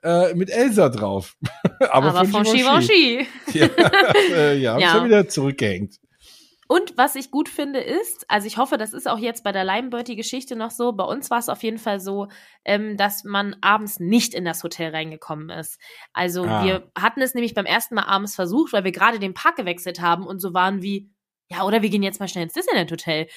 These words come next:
Speaker 2: weil es ja auch voll
Speaker 1: Mhm.
Speaker 2: schön, so mit Lichtern und so. Und da haben die uns gar nicht reingelassen und dann hab ich auch, äh, nochmal nachgelesen und tatsächlich, äh, lassen sie abends nicht rein. Ich denke, das wird auch jetzt bei Lime Bertie weiterhin so sein, weil das natürlich dann die Zeit ist, in der die Leute natürlich auch ins Hotel kommen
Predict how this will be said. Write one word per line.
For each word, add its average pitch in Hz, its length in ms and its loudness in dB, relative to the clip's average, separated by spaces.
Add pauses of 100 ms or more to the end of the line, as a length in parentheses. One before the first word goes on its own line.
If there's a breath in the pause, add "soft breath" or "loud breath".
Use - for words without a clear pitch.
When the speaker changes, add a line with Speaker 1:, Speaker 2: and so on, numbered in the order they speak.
(100)
Speaker 2:
weil 165 120 -2
es 151 100 -8
ja - 80 0
auch - 80 -2
voll 190 120 2
Speaker 1:
Mhm. - 40 0
Speaker 2:
schön, 262 220 0
so 185 80 -2
mit 175 160 -2
Lichtern 226 320 2
und 170 160 -2
so. 226 240 0 (260 loud breath)
Und 196 200 -8
da 180 100 4
haben 208 160 0
die 185 80 -2
uns 170 100 -8
gar 165 140 0
nicht 170 180 -6
reingelassen 254 480 -2
und 202 160 -6
dann 180 100 0
hab 175 140 -4
ich - 160 -14
auch, 170 200 -4
äh, - 120 -6
nochmal 170 240 -4
nachgelesen 175 560 -4
und 170 140 -14
tatsächlich, 165 560 -12
äh, 165 80 -10
lassen 165 260 -6
sie 160 100 -8
abends 151 420 -10 (340 soft breath)
nicht 226 260 0
rein. 185 160 0
Ich 185 80 -8
denke, 190 180 -2
das 175 160 -6
wird 170 120 -10
auch 160 80 -10
jetzt 165 180 -8
bei 165 80 -6
Lime 160 200 -6
Bertie 165 300 -8
weiterhin 175 360 -6
so 175 100 -4
sein, 175 300 -6 (220 soft breath)
weil 185 100 2
das 202 100 -4
natürlich 202 300 -6
dann 202 180 -2
die 208 80 -6
Zeit 175 300 -6
ist, 170 160 -12
in 175 100 -8
der 175 140 -4
die 170 100 -8
Leute 170 300 -4
natürlich 165 340 -8
auch 160 160 -8
ins 170 220 -12
Hotel 165 260 -8
kommen 294 460 0